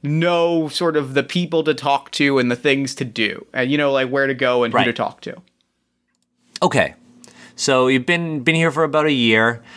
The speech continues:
Speaker 2: Um, you weren't in the initial wave of soldiers that came over here in nineteen fifteen,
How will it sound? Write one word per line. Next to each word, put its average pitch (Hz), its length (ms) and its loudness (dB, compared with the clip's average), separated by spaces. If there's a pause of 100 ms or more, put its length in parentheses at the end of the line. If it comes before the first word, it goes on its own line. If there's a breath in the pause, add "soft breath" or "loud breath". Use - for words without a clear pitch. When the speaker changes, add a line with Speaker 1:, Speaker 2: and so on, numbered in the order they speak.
(260 loud breath)
Speaker 2:
Um, 95 720 2 (480)
you 120 180 2
weren't 131 340 2
in 123 140 2
the 120 300 2 (200)
initial 113 600 2
wave 98 480 4
of 87 180 0
soldiers 95 520 0
that 82 180 -2
came 98 640 -2
over 104 240 0
here 98 200 2
in 92 80 4
nineteen 92 340 0
fifteen, 123 560 0